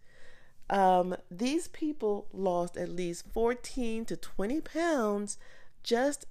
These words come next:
by creating small little changes for a period of time that reduced their stress, increased their knowledge, and allowed them to make small daily incremental changes over a period of times.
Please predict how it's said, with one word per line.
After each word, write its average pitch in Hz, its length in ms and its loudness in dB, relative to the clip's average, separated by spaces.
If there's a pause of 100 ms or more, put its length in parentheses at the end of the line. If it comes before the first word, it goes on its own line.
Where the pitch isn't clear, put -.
(120)
by 190 500 2 (300)
creating 185 560 2
small 247 680 0
little 254 280 2
changes 185 920 -4 (560)
for 185 200 6
a 180 60 4
period 269 300 2
of 302 120 -2
time 160 380 -2
that - 220 -2
reduced 165 580 -4
their 311 160 -2
stress, 156 520 -2 (380)
increased 262 600 -4
their 320 180 -2
knowledge, 165 760 -2 (540)
and 247 580 2 (420)
allowed 208 440 4
them 208 200 0
to 202 160 -8
make 175 240 -2
small 254 720 0
daily 208 400 0
incremental 196 720 -4
changes 160 640 -4 (420)
over 196 500 2
a 180 80 -6
period 170 400 -2
of 185 160 -6
times. - 720 -10